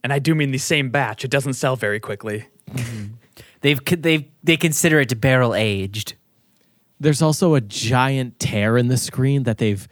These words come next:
Speaker 3: patched up with duct tape, and it, you see it throughout the entire movie.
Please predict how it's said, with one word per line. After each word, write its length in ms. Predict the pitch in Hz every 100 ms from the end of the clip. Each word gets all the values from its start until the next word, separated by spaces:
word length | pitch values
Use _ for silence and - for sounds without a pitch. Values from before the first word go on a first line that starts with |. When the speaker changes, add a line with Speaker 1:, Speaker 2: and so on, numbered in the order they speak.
| _ _
Speaker 3:
patched 380 | - 120 113 -
up 160 | 123 117
with 320 | - 98 -
duct 280 | 113 - -
tape, 320 | 110 87 - - _ _ _
and 140 | 120 123
it, 100 | 117 _ _
you 280 | 143 113 123
see 360 | - - 156 107
it 120 | -
throughout 320 | - 127 120 -
the 140 | 113
entire 500 | 104 - 123 120 107
movie. 420 | 101 101 95 -